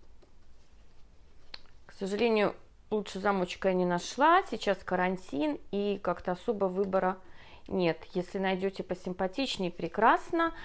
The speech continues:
Или, э, какую-то можно на пуговичку, да, как петлю связать, или кожаные есть такие застёжечки, кнопочки.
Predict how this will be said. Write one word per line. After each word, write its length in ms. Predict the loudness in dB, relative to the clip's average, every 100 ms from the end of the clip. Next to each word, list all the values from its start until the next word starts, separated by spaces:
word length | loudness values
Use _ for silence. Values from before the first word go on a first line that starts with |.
| -12 -12 -12 -12 -14 -16 -4
Или, 560 | 0 2 2 4 6
э, 800 | 6 6 4 2 0 2 2 0
какую-то 680 | 0 -2 0 0 0 2 4
можно 340 | 4 0 2 4
на 160 | 4
пуговичку, 640 | 4 2 0 0 -2 -2 4
да, 260 | 8 8
как 220 | 6 -2 -2
петлю 380 | -4 0 0
связать, 760 | -2 -4 -4 0 4 6 4 0 -14 -8
или 220 | -4 -2
кожаные 800 | -4 2 4 4 2 2 2 0
есть 200 | -2 -2
такие 300 | -4 -2 -2
застёжечки, 840 | 0 -2 -2 -2 0 -2 -10 -10
кнопочки. 840 | -8 -2 2 2 0 -6 -6 -6